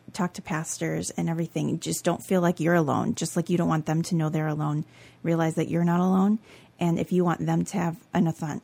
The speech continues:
authentic relationship with God, if you want them to really love him, you need to really love him. You need to really know him, and that needs to be your focus,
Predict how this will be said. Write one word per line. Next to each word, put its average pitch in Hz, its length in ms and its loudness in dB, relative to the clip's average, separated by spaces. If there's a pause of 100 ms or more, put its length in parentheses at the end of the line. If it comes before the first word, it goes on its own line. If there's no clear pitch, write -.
authentic 170 480 -2
relationship 165 480 -4
with 160 100 -8
God, 160 160 -4
if 165 100 -6
you 151 60 -2
want 156 140 -2
them 165 140 -4
to 165 140 -4
really 160 280 0
love 151 260 -2
him, 175 200 0
you 160 140 4
need 160 200 2
to - 120 -10
really 139 220 -6
love 127 280 -8
him. 151 160 -6
You 139 100 -4
need 147 200 -4
to 156 120 -6
really 143 240 -6
know 147 160 -2
him, 151 180 -4
and 123 160 -2
that 135 160 -6
needs 147 180 -8
to 165 120 -10
be 165 80 -10
your 151 140 -6
focus, - 540 -8